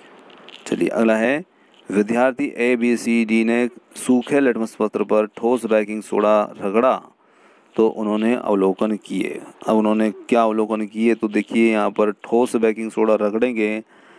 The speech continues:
तो लिटमस पत्र पर कोई भी प्रभाव देखने को नहीं मिलेगा। तो यहाँ इसका सही उत्तर जो रहेगा, वो रहेगा ऑप्शन सेकंड, डी,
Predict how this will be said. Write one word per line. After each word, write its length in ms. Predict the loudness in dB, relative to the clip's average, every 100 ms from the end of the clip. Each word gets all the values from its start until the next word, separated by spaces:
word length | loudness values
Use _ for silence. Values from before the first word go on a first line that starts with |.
| -20 _ -6
तो 340 | 0 2 2
लिटमस 500 | 0 0 0 0 -2
पत्र 300 | -2 -2 -2
पर 140 | -4 -4
कोई 220 | -2 0
भी 80 | -2
प्रभाव 360 | -2 0 0 0
देखने 340 | -2 -2 -4
को 140 | -2 -2
नहीं 320 | 0 0 0
मिलेगा। 400 | 0 0 0 0
तो 160 | -2
यहाँ 320 | -6 -6 -4 -4
इसका 220 | -4 -6
सही 300 | -2 0 0
उत्तर 240 | 0 0
जो 120 | 0 0
रहेगा, 380 | 2 2 2
वो 160 | 2 0
रहेगा 280 | 0 0 0
ऑप्शन 300 | -2 -6 -8
सेकंड, 520 | -4 -2 2 0 -2 -8 -20 -20 -20 _ -20 -10
डी, 440 | -4 -2 -2 -4